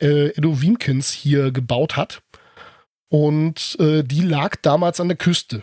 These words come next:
Jetzt liegt die mitten in der Stadt, sag ich mal. Aber wenn man genau hinguckt, ähm,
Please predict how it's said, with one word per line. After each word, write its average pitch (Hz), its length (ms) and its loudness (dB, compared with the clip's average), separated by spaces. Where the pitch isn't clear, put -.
Jetzt 147 300 -2
liegt 180 300 -2
die 165 280 2
mitten 156 300 0
in 170 100 2
der 147 120 2
Stadt, 175 240 -2
sag 208 180 -2
ich 214 140 -2
mal. 202 320 2
Aber 175 400 0
wenn 165 100 -2
man 165 120 2
genau 156 260 0
hinguckt, - 680 -2
ähm, 175 560 2